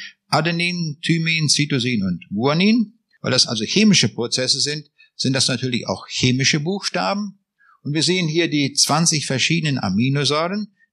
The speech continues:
die es gibt. Und wir sehen hier im genetischen Code jeweils Wörter, die drei Buchstaben lang sind. Also im Unterschied zu den natürlichen Sprachen ist die Sprache in der Genetik eine Sprache, bei der alle Wörter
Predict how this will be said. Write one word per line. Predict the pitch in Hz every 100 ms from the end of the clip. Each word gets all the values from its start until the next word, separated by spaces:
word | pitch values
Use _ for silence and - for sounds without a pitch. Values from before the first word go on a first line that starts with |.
| -
die | 143
es | 135
gibt. | 135 202 202 - _ _ _ _ _ -
Und | 165
wir | 160
sehen | 131 147 156 156
hier | 139 160
im | 139
genetischen | 123 139 147 131 117
Code | - 147 170 175 - _ _
jeweils | 101 151 143 139 127 - 101
Wörter, | 160 185 180 160
die | 113 104 127 135 -
drei | 123 135 165 165 113
Buchstaben | 131 139 - 123 120 123 120 117
lang | 110 113 104
sind. | 90 82 - _ _ _ _ _
Also | 120 120
im | 123
Unterschied | 190 214 160 - 143
zu | - 131 - -
den | 117
natürlichen | 107 92 170 220 220 127
Sprachen | - 113 113 135 147 160 - _ _ _ _
ist | 151 143
die | 127 110
Sprache | - 123 135 165 185
in | 156 131
der | 120 104
Genetik | 104 107 151 156 156 - - - _ _ _ _
eine | 123 131
Sprache, | 120 - 127 139 131
bei | 117 113
der | 113 107 - -
alle | 147 208 196
Wörter | 170 156 107 117 -